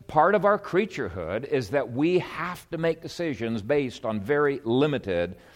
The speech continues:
uh, information. And we just trust God that He's, even the, the, the things that are not the greatest decisions, they're a part of His guidance. They're a part of Him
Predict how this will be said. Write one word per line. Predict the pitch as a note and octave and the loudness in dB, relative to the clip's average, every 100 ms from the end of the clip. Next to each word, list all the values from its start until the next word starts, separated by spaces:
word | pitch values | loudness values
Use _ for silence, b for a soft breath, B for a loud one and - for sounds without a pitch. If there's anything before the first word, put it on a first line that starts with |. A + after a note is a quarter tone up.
| B B B | B B B
uh, | B2 A#2 | -4 0
information. | C#3+ C#3 B2+ A#2 C3 B2+ F#2 C#2+ - _ _ _ _ - | 0 2 2 2 2 0 -4 -8 -14 _ _ _ _ -4
And | A#2+ | 0
we | C#3 | 0
just | C3 C3 | 0 -2
trust | - D#3 D3 | 2 0 2
God | C3 F#3 G3 B2 | 0 0 0 -2
that | A2+ | -2
He's, | B2+ D#3+ F3+ - B B B | 0 0 0 -6 B B B
even | - D3+ F3 F#3 | 4 4 6 2
the, | F3 E3 B2+ | 4 4 4
the, | C#3 | 0
the | A#2+ C3+ | 2 0
things | C3 E3 F#3 F#3 C3 | 2 2 2 0 0
that | C3+ | 2
are | C3+ | 2
not | E3 F#3 - | 2 0 0
the | |
greatest | B2 D3 F3+ E3+ - | 0 2 2 0 -4
decisions, | C3+ F#3+ G3+ D#3 B2+ | -6 -6 -4 -6 -6
they're | F3+ | -8
a | |
part | F3 E3+ F#3+ | -8 -8 -6
of | F3+ | -6
His | E3+ | -4
guidance. | E3+ F#3 G#3+ C#3+ | -2 0 -2 -4
They're | D#3 | 0
a | D#3 | 0
part | - E3+ F3+ | 0 -2 -2
of | C#3 | 0
Him | F3+ G3+ C3+ | 2 2 0